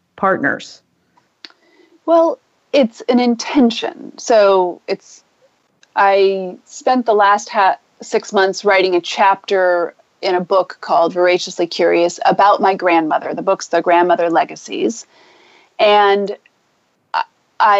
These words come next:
Speaker 2: had a workshop in August called Voraciously Curious, and I'm doing it again in a year from now in August. Well, not quite a year now. And because of that, I, because I'm teaching it, I started being ex-,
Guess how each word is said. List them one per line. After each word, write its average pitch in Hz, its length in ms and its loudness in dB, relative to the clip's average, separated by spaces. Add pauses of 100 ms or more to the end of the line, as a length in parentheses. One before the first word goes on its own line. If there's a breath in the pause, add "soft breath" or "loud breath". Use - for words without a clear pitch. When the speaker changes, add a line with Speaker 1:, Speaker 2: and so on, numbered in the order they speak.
Speaker 2:
had 208 200 -6
a 190 40 0
workshop 196 680 0
in 180 120 -4
August 175 460 0
called 156 200 -6
Voraciously 165 540 -2
Curious, 165 460 -4
and 165 80 2
I'm 170 100 4
doing 180 180 4
it 175 100 2
again 170 360 2
in 170 140 4
a 175 40 2
year 175 300 2
from 165 160 -4
now 160 220 2
in 160 100 -2
August. - 580 -4
Well, 139 140 -4
not - 220 -2
quite - 180 -6
a - 40 -6
year 131 200 -8
now. - 260 -8 (580 loud breath)
And 202 460 2 (960)
because 330 600 0
of 190 120 0
that, 151 380 0 (240)
I, 254 720 2
because 196 220 -10
I'm 170 100 -6
teaching 269 340 -2
it, 160 160 -2
I 180 100 0
started 196 460 0 (280)
being 233 340 2
ex-, - 560 -4